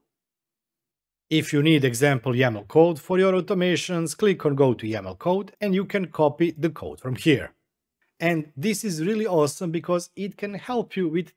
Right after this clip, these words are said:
text-to-speech messages. And remember that this year will be the year of voice. So the better we get prepared now with this Google Assistant S D K integration,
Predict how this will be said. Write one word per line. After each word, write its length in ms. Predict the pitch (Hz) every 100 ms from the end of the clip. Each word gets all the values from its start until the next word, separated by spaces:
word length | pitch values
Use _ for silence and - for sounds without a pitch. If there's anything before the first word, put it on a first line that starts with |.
| -
text-to-speech 880 | 160 - - 117 - - 107 101
messages. 720 | 104 110 - 131 170 220 - - _ _ _
And 160 | - 233
remember 480 | 240 233 226 139 110
that 300 | 113 107 -
this 280 | 147 160 -
year 240 | 165 185
will 180 | 165 208
be 220 | 180 202
the 180 | 180 196
year 320 | 123 82 92
of 80 | 107
voice. 640 | 165 165 90 - - - _ _ _ _ _
So 340 | - 170 147 110
the 120 | 131
better 400 | 123 135 127 131
we 100 | 127
get 260 | 127 120
prepared 480 | - 110 - 101 92
now 340 | 104 117 151 175 _ _ -
with 300 | 160 - 127
this 260 | 139 110
Google 360 | - 156 143 131
Assistant 460 | - 139 - 107 -
S 140 | 160
D 100 | 110
K 160 | - 135
integration, 720 | 139 151 151 151 147 170 160